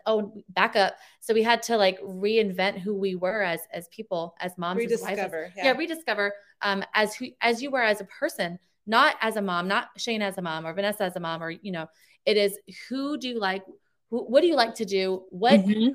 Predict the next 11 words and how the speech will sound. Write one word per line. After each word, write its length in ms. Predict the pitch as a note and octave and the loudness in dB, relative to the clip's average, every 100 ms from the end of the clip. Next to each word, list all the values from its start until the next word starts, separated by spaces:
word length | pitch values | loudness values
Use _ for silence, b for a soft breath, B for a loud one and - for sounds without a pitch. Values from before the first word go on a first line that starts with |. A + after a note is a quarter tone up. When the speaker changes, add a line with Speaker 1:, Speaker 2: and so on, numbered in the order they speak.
| - A3 | 0 0
Speaker 1:
inspires 240 | G#3+ G3+ | 0 0
you? 100 | F#3+ | -2
What 180 | F3+ G#3+ | -2 -2
drives 380 | - F#3+ F#3+ F#3 | 0 -2 -2 -4
you? 240 | F#3+ F#3 F#3 b b - | -4 -4 -6 b b -4
Um, 420 | F#3+ F3 E3+ F#3+ | -2 -2 -6 -4
but, 160 | A3+ G#3+ | -2 0
like, 200 | A3 G#3 | -2 -2
yes, 240 | A#3 C#4+ B3 | -6 -6 -6
it 80 | C4 | -6
is 180 | D4 C#4+ | -4 -4